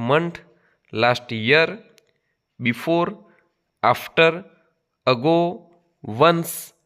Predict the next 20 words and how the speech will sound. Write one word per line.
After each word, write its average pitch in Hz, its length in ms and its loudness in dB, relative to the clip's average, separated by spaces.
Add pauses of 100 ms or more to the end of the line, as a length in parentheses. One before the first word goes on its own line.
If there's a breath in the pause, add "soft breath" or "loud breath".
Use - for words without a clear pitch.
(340)
આ 165 100 4
પ્રકારના 165 460 0
જે 139 140 -2
શબ્દો 139 400 -4
છે 117 300 -2 (380)
તે 156 420 0 (180)
સાદો 127 260 2
ભૂતકાળ 120 420 -2
સૂચવે 120 720 -2 (340)
છે. - 340 0 (1300)
હવે 156 560 4 (580 soft breath)
ક્રિયાપદના 135 720 2
ભૂતકાળના 185 840 0
રૂપો 151 640 -4
કેવા 170 260 4
હોય 143 200 0
છે 120 280 -2 (680)
તે 165 160 4
જોઈ 113 220 -2
લઈએ. 85 440 -6